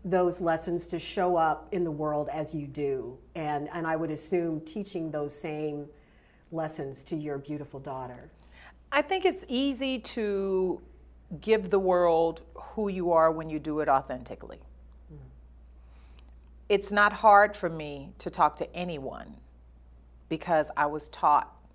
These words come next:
Speaker 2: that everyone has value. So it's not hard for me to sing to anyone because, again, everyone has a heart. Every heart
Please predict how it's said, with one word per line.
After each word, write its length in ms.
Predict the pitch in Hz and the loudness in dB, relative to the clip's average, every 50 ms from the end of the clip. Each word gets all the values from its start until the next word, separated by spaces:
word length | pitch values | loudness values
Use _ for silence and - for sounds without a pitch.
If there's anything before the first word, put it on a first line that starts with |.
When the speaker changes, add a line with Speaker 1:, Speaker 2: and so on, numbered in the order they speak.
| _ - - - - | _ -20 -20 -20 -6
Speaker 2:
that 200 | 120 156 156 151 - | -2 -2 -2 0 0
everyone 520 | 160 160 151 160 147 147 147 143 139 139 | -2 -2 0 -2 -2 -2 -4 -4 -4 -4
has 260 | 139 165 151 131 - | -4 -6 -6 -6 -6
value. 440 | - 135 113 - - 65 - - - - - _ _ _ _ _ _ _ _ _ _ _ _ _ _ _ _ _ _ _ _ _ _ _ _ _ _ _ _ _ _ | -6 -4 -4 -4 -4 -6 -10 -14 -16 -20 -20 _ _ _ _ _ _ _ _ _ _ _ _ _ _ _ _ _ _ _ _ _ _ _ _ _ _ _ _ _ _
So 140 | - - 185 | 0 2 2
it's 160 | 165 - - 196 | 2 2 2 4
not 260 | 196 196 202 202 196 | 6 8 8 8 8
hard 300 | - 202 196 196 196 - | 8 10 10 10 8 4
for 80 | 190 | -2
me 240 | 175 175 170 165 160 - | -6 -6 -6 -6 -8 -8
to 140 | - 175 | -8 -6
sing 520 | 160 - - 220 220 220 214 208 185 180 170 | -6 -2 2 2 2 2 2 0 -2 -2 -2
to 200 | - 160 - - | -4 -6 -6 -6
anyone 540 | 135 139 127 123 107 - - - - - - - - | -8 -10 -10 -10 -12 -12 -12 -12 -12 -16 -18 -18 -12
because, 500 | 147 143 - - 147 139 135 - - - - - | -12 -10 -6 -4 -4 -4 -4 -6 -10 -10 -6 -6
again, 520 | 151 147 147 165 156 143 131 113 110 - - - - - - - - - - - - - - - 147 120 - - - - | -6 -4 -2 -4 -4 -2 -4 -4 -6 -8 -12 -18 -20 -20 -20 -20 -20 -20 -20 -20 -20 -20 -16 -14 -14 -14 -14 -10 2 4
everyone 440 | 170 160 160 170 160 170 170 165 165 | 4 6 6 2 2 2 2 0 2
has 200 | 170 175 151 - | 0 -2 -2 -2
a 60 | 156 | -2
heart. 320 | - - - - - - - - - - - - - - - - - - - - | 0 2 2 2 0 -4 -8 -16 -20 -20 -20 -20 -20 -20 -20 -20 -20 -20 -2 2
Every 260 | 160 156 156 170 175 | 4 4 4 2 -2
heart 540 | 165 - - - 165 160 160 151 - - | -4 4 6 8 10 10 8 6 2 -6